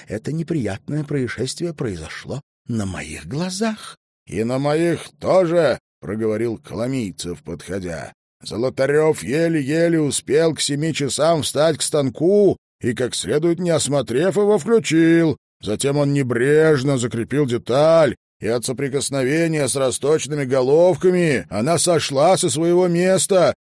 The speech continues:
повредив резцы и деформировав головки. Починка станка продолжалась почти пять часов",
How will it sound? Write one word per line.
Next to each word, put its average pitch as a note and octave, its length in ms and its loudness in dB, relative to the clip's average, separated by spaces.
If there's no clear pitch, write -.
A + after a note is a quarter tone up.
повредив D#3+ 920 4
резцы F3 540 2
и E3+ 180 4
деформировав E3+ 960 2
головки. D#3+ 920 4
Починка A2+ 640 -6
станка G#2+ 760 -2
продолжалась A#2 920 -4
почти A#2+ 460 -4
пять B2+ 440 -6
часов", C#3 840 -8